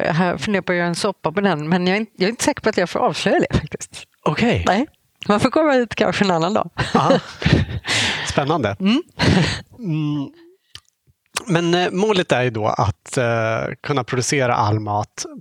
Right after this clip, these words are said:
Speaker 2: på de här tvåtusen kvadrat så att det räcker till en person ett helt år.
Speaker 1: Ja, precis.
Speaker 2: Hur mäter ni hur ni lyckas med det?
Speaker 1: Eh, det är en väldigt bra fråga. Eh, det har vi, vi har, hittills så har vi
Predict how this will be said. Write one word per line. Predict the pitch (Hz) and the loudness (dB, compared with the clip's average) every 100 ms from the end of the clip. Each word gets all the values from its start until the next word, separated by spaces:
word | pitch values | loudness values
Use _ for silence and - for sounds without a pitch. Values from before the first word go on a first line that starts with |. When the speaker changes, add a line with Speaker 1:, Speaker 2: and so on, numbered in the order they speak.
| _ | _
Speaker 2:
på | 127 117 | -2 -2
de | 110 104 | -2 -2
här | 101 | -4
tvåtusen | - 107 110 95 98 | -4 -4 -6 -6 -4
kvadrat | 107 117 - | -4 -4 -4
så | 123 | -4
att | 101 | -2
det | 113 | -2
räcker | 104 - | -2 -2
till | 117 | -4
en | 113 101 | -4 -2
person | 104 113 98 - | -2 -2 -6 -6
ett | 135 | -4
helt | 113 110 151 | -2 -4 -4
år. | 113 120 117 - - | -4 -6 -6 -6 0
Speaker 1:
Ja, | 196 | 0
precis. | 220 220 - 147 | 2 0 -2 0
Speaker 2:
Hur | 160 196 | 0 2
mäter | 185 214 208 - 113 | 0 -2 -4 -4 -4
ni | 110 | -2
hur | 113 | -2
ni | 123 | -2
lyckas | 123 127 - 117 - | -4 -4 -4 -4 -2
med | 117 | -4
det? | 131 - - _ - | -4 -6 -8 _ -2
Speaker 1:
Eh, | 165 165 160 156 156 - 208 | 0 0 0 0 -2 -6 -2
det | 220 | 0
är | |
en | 214 | 2
väldigt | 202 180 160 | 2 2 0
bra | 143 | -2
fråga. | 139 - - - - - - - | -4 -4 -2 -2 -4 -8 -6 -2
Eh, | 156 147 143 | 0 0 0
det | 160 | 0
har | 170 | 0
vi, | 180 165 | 0 -2
vi | 175 185 | 0 0
har, | 185 | 2
hittills | 180 214 - 196 175 190 - - | 4 2 2 0 2 0 0 -4
så | 170 | -4
har | |
vi | 156 156 143 135 139 | -2 0 2 0 0